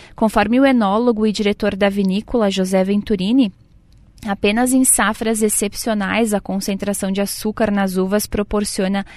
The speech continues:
essa característica especial,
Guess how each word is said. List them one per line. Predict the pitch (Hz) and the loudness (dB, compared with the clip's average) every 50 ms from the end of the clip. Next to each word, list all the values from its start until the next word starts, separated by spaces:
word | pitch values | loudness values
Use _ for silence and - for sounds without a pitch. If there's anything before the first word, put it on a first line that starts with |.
| - - - - - | -20 -20 -18 -8 -4
essa | - 208 208 - 220 | -2 0 2 2 0
característica | 214 - 208 196 208 - - - 226 214 190 190 190 196 - - - - 220 | 0 0 0 -2 -2 -4 -4 -4 -2 -2 0 -2 -2 -4 -4 -6 -6 -6 -6
especial, | - - - 208 202 214 - - - 247 196 170 165 165 | -6 -6 -4 -4 -4 -2 -2 -2 0 0 0 0 0 -2